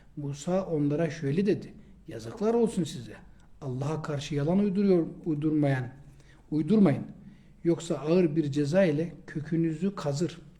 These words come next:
İftira eden mutlaka perişan olur." Kad khâbe men iftera.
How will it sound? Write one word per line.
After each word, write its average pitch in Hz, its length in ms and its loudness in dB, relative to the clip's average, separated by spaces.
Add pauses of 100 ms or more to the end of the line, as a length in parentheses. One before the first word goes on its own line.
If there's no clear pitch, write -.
(200)
İftira 156 480 -2
eden 151 240 0
mutlaka 160 640 -2
perişan 147 380 0
olur." - 220 -4 (1700)
Kad 143 160 -6
khâbe 165 420 -2
men 135 180 0
iftera. 107 480 -6